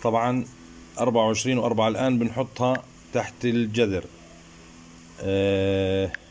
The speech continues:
أربعة وعشرين وأربعة تحت الجذر تساوي أربعة وتسعة.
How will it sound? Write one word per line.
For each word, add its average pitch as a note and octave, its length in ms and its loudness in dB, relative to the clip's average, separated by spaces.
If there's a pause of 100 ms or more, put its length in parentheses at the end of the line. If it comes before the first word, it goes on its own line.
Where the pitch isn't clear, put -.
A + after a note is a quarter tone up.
(1500)
أربعة G2+ 360 -2
وعشرين A2+ 600 -2
وأربعة G#2 580 -4 (300)
تحت - 280 -8
الجذر A2+ 500 0 (420)
تساوي A#2 560 0 (360)
أربعة G#2+ 320 0
وتسعة. A#2 520 -2